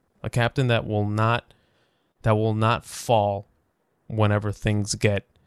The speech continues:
get a little, a little difficult for, for him. And, oh God, that, it was just so bad. So poorly handled.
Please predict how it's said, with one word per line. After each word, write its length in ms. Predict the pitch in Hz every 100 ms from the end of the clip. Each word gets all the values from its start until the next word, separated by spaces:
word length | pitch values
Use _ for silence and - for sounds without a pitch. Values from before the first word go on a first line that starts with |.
| _ _ -
get 100 | 117
a 80 | 113
little, 480 | 110 110 107 98 _
a 80 | 120
little 220 | 113 110
difficult 580 | 104 113 - - 101 -
for, 480 | - 107 98 95 - 120
for 320 | - 107 98
him. 320 | - 113 98 - _ _ _ _ _ _ -
And, 280 | 110 101 - - - - _ _ -
oh 400 | 123 - - - -
God, 280 | - - - - -
that, 240 | 107 98 _ -
it 100 | -
was 200 | 131 120
just 240 | 107 101 -
so 400 | - - 101 92
bad. 380 | - 101 98 - _ _ _
So 920 | - - - - 135 123 117 110 104 - _ _ -
poorly 600 | - - 123 120 110 110
handled. 580 | - 110 101 98 -